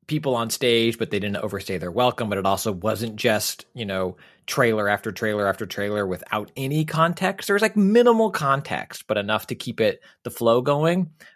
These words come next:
I also think they did a good job, as you mentioned, showing a variety of games, but also games with a variety of protagonists, which I think was refreshing after some other showcases we've seen in the past where it's like,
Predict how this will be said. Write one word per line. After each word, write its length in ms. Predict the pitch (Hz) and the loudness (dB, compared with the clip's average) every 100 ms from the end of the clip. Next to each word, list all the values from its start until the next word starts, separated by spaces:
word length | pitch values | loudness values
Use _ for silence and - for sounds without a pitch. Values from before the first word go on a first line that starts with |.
| - | -4
I 120 | 98 | 2
also 260 | 107 110 117 | 2 2 0
think 220 | 117 - | -2 -2
they 80 | 110 | 0
did 140 | 110 | 0
a 60 | 98 | 0
good 180 | 113 | -2
job, 280 | 107 107 104 | 0 2 2
as 120 | 101 | 2
you 80 | 110 | -2
mentioned, 360 | 104 101 117 104 | -4 -6 -6 -6
showing 280 | 107 101 95 | -4 -2 -2
a 40 | |
variety 480 | 95 95 101 107 107 | -2 2 2 2 0
of 80 | 98 | -2
games, 320 | 104 104 110 | -2 -2 -2
but 100 | 98 | 2
also 380 | 95 - 107 92 | 2 2 -2 0
games 400 | 98 101 101 90 | -2 -2 -2 -4
with 260 | 101 - - | -4 -4 -4
a 360 | 98 95 95 90 | 0 2 2 2
variety 640 | 107 92 95 117 113 110 | -2 0 0 0 0 0
of 260 | 95 101 98 | 2 0 -2
protagonists, 800 | 104 107 117 165 214 247 - - - - - | -6 -2 -2 0 0 -2 -6 -8 -16 -20 -18
which 120 | - 120 | -4 -2
I 80 | |
think 320 | 110 113 104 - | 0 0 -2 2
was 340 | 107 104 98 | 4 4 2
refreshing 540 | 110 - 107 - 120 | -2 2 0 0 -2
after 240 | 101 101 107 | -2 -2 -6
some 220 | 107 104 | -8 -2
other 420 | 104 101 101 98 | 0 0 0 -2
showcases 540 | - 113 104 104 98 98 | -4 -6 -4 -6 -6 -10
we've 140 | 98 | -10
seen 140 | 113 107 | -10 -8
in 60 | |
the 80 | 98 | -8
past 420 | - 95 113 - | -6 -2 -2 -4
where 180 | 104 95 | -2 -2
it's 160 | 92 - | -2 -2
like, 320 | 92 90 - | -2 -2 -6